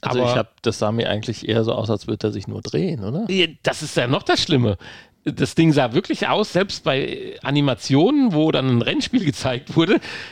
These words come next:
Speaker 2: hat sich's eigentlich während der Fahrt nur im Uhrzeigersinn gedreht. Also <laughs> das, das war halt ein Animationsvideo, was überhaupt nicht zu der Sequenz passte.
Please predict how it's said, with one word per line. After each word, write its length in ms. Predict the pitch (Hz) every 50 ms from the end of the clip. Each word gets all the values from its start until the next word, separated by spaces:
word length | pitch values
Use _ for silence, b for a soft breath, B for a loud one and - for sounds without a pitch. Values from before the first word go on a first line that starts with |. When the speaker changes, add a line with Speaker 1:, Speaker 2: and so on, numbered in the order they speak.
| B B B _
Speaker 2:
hat 240 | _ - - 135 -
sich's 240 | - - 196 170 -
eigentlich 380 | - 147 143 147 156 151 120 120
während 220 | 120 123 143 170
der 80 | 175 160
Fahrt 300 | - - 127 139 - -
nur 220 | 147 147 160 175
im 280 | 214 175 170 170 151 - - -
Uhrzeigersinn 640 | 190 214 - - 147 127 120 120 113 110 117 113
gedreht. 500 | 107 110 98 117 - 107 98 87 - - - -
Also 280 | - 113 117 120 135
<laughs> 200 | 123 - - -
das, 160 | - - 220
das 260 | 139 - - 127 127 -
war 380 | 143 131 131 143 - - -
halt 160 | 110 117 151
ein 100 | - -
Animationsvideo, 1000 | - 147 139 127 127 120 101 - 139 156 202 - - 151 131 - - 131 143 151 B B B B B B B
was 200 | - - 135 -
überhaupt 440 | - - - 131 - 160 - - -
nicht 160 | 175 143 -
zu 80 | - 151
der 80 | 131
Sequenz 480 | 117 131 127 110 - 185 - 262 285 -
passte. 480 | - - 131 113 - - - - 92